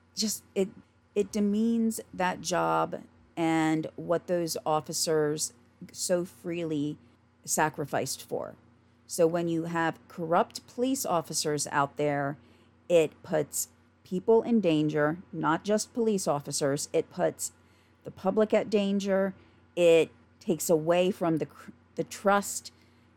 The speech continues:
and the faith that a community can have in their police officers.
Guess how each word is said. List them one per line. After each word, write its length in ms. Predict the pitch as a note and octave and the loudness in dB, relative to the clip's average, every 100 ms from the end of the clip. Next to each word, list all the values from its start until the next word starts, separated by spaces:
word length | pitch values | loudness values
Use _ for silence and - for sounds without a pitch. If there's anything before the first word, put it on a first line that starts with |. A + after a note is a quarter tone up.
| - | -4
and 640 | F3 E3 D#3+ E3 D#3+ D3+ - | 2 4 4 2 2 0 -6
the 140 | E3 | -12
faith 540 | C#3+ - F#3+ F#3 - - | -8 -2 0 0 -2 -12
that 360 | E3 D#3+ D#3+ - | 0 2 2 0
a 60 | |
community 680 | - E3+ E3+ E3 E3 E3 D#3 | -4 -2 0 0 0 0 -2
can 180 | - D#3 | -4 -6
have 400 | D#3+ F3 F3+ F#3 | -6 -2 0 0
in 180 | - G3+ | -2 -2
their 120 | F#3+ | -2
police 420 | F#3+ G3 G3 G3 | -4 -6 -4 -4
officers. 880 | - G3 F#3+ G3 G3+ G3+ G3 F#3+ - | -2 -4 -4 -6 -2 -2 -4 -6 -8